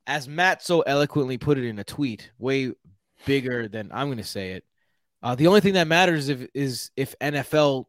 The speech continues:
teams think it matters. That's the only thing that matters. Uh, so right now his stock is plummeting. Will Levis's stock is rising, and,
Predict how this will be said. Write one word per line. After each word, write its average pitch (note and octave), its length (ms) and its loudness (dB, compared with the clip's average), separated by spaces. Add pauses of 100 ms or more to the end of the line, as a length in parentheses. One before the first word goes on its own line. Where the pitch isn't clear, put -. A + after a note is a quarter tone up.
(160)
teams D#3 600 -4 (300)
think B2+ 280 -8
it G2+ 100 -8
matters. F2 480 -14 (400)
That's F3+ 220 6
the F#3+ 80 2
only E3+ 140 2
thing D3+ 100 -2
that B2+ 100 -6
matters. A2+ 400 -10 (540)
Uh, B2+ 240 0
so D3+ 140 0
right F3+ 180 8
now F3+ 160 6
his E3+ 80 2
stock F3 240 4
is D3+ 80 -12
plummeting. D#3 400 0
Will C#3 160 2
Levis's C3 400 -2
stock C3+ 260 -6
is A#2 120 -14
rising, C#3+ 440 -4
and, C3+ 280 -6